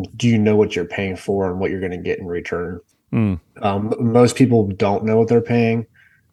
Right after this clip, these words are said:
Speaker 1: Uh, like you said, most people are like, "Oh, yeah, I pay one percent or
Speaker 2: Mm-hmm.
Speaker 1: whatever," right?
Speaker 2: Right.
Speaker 1: For the service that they're rendered potentially, but there's other costs involved as far as, like, expense ratios and all that fun stuff. So I think the industry average is, like, most people are gonna pay between one and two percent.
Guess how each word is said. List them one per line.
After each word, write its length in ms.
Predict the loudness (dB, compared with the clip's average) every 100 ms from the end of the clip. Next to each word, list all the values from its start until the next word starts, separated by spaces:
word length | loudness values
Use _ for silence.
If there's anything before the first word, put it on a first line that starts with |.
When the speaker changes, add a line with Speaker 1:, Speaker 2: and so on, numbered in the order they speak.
| _
Speaker 1:
Uh, 140 | -8 -4
like 220 | -6 -4
you 120 | -6
said, 260 | -2 -2 -2
most 200 | -4 -4
people 160 | -6
are 40 | -4
like, 120 | -2
"Oh, 80 | 2
yeah, 140 | 2
I 120 | 0 -6
pay 500 | -2 -2 -2 -4 -8 _ _ _
one 300 | -8 -6 -6
percent 420 | -8 -10 -8 -8 -6
or 40 |
Speaker 2:
Mm-hmm. 220 | 0 2 2
Speaker 1:
whatever," 300 | -2 -4 -6
right? 240 | -4 -4
Speaker 2:
Right. 240 | -4 -6 -10 _ 0
Speaker 1:
For 200 | 4 6
the 140 | 4
service 400 | 2 4 4 4
that 160 | 0 0
they're 140 | 2
rendered 340 | 2 2 0 -4
potentially, 440 | -8 -6 -4 -4
but 120 | -6
there's 180 | -4 -4 -2
other 200 | -2 -2
costs 440 | -4 -4 -4 -4
involved 460 | -10 -8 -6 -6 -6
as 140 | -8
far 160 | -6 -6
as, 100 | -4
like, 140 | -6
expense 480 | -6 -10 -6 -6 -4
ratios 420 | -4 -4 -4 -6 -4
and 80 |
all 120 | -6 -6
that 180 | -6
fun 140 | -8 -12
stuff. 240 | -8 -8
So 240 | -4 -2 -2
I 100 | 0
think 220 | 2 4
the 140 | 6
industry 420 | 4 2 2 -2
average 340 | 0 -2 -2 -4
is, 140 | -6
like, 160 | -6 -4
most 240 | -2 -2
people 240 | -2 -2 -2
are 80 |
gonna 180 | -2 -6
pay 200 | -4 -4
between 420 | -4 -8 -8 -6
one 180 | -6 -6
and 140 | -6 -6
two 160 | -8
percent. 560 | -6 -8 -6 -6 -6